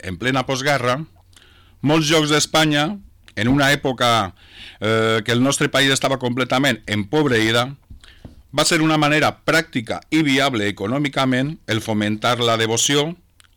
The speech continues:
en multitud de xicotetes imatges, en lloc d'eixes grans talles que resultaven massa cares per a les parròquies. I ja, pues, en àmbit local, pues, buscant per internet, Susana ha trobat una fotografia,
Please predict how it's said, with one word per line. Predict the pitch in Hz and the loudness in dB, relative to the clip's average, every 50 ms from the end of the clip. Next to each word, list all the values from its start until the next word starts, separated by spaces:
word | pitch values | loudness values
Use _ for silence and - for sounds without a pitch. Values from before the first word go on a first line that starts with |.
| _ - | _ -4
en | 107 110 107 110 | -2 0 0 0
multitud | 117 120 117 110 120 110 107 160 165 156 | 0 -2 -2 -4 -6 -6 -4 -2 -2 0
de | 135 123 113 | 0 -2 -2
xicotetes | - 113 98 110 107 127 135 123 120 117 120 | -4 -6 -6 -4 -4 -4 -4 -4 -4 -4 -2
imatges, | 135 165 185 170 139 123 98 82 - _ _ _ _ _ - - - - _ _ - | -2 -2 -2 -2 -4 -4 -6 -8 -10 _ _ _ _ _ -20 -20 -20 -20 _ _ -4
en | 113 110 107 | -2 -2 -2
lloc | 110 131 139 147 156 | 0 0 0 0 2
d'eixes | 156 147 135 127 127 - 131 117 113 110 | 0 0 0 0 0 -2 -2 -4 -4 -4
grans | 110 110 113 113 - - | -4 -2 -2 -4 -4 -2
talles | - 147 147 139 127 131 143 143 - - - - - - - - - - | 0 0 0 2 0 0 -2 -4 -8 -14 -18 -20 -20 -20 -20 -20 -14 -8
que | - 127 | -6 -4
resultaven | 120 123 135 131 117 - 156 151 143 135 | -2 -2 -2 -2 -2 0 0 0 2 2
massa | 139 139 135 - 123 120 | 0 0 0 0 -2 0
cares | 123 120 123 120 120 123 - | 0 2 2 2 0 -2 -2
per | - 113 101 98 | -4 -2 -2 0
a | 101 98 | -2 -2
les | 95 95 - | -2 -4 -6
parròquies. | - 107 104 123 143 139 - - 90 78 - - - - - _ - _ _ _ _ _ _ _ - - - - _ _ _ _ _ - - - - - - - - _ - | -4 -4 -4 -4 -4 -6 -6 -8 -10 -10 -12 -14 -16 -18 -20 _ -20 _ _ _ _ _ _ _ -20 -20 -20 -20 _ _ _ _ _ -20 -20 -20 -20 -20 -20 -20 -20 _ -8
I | - 120 120 | -6 -4 -2
ja, | 139 147 165 170 165 - | 0 0 0 0 0 -2
pues, | 135 - - | -2 -4 -2
en | 110 107 | -2 0
àmbit | 117 127 131 139 143 143 | -2 -2 0 0 0 0
local, | 143 139 - - 143 151 151 156 165 - - - _ - - - _ _ _ - - - - _ _ | 0 -2 0 0 2 2 2 0 -2 -6 -12 -20 _ -20 -20 -20 _ _ _ -20 -20 -20 -20 _ _
pues, | - 113 117 101 | -2 -2 -2 -2
buscant | 107 113 - - 131 135 135 | -2 -2 -2 0 0 0 0
per | 147 143 | 0 -2
internet, | 143 139 - 143 127 143 147 139 | -2 -2 -2 -2 -2 -2 -2 -2
Susana | 143 127 - 135 135 139 139 147 - | -2 -2 0 0 0 0 -2 -2 -2
ha | - 143 139 | -2 -2 -2
trobat | 139 139 143 143 143 147 | -2 -2 -2 -2 0 0
una | 147 139 - | -2 -2 -2
fotografia, | - 139 135 131 127 127 123 - - 147 147 143 131 131 151 | -4 -4 -4 -2 -2 -2 -2 -4 -2 -2 -2 -2 -2 -4 -6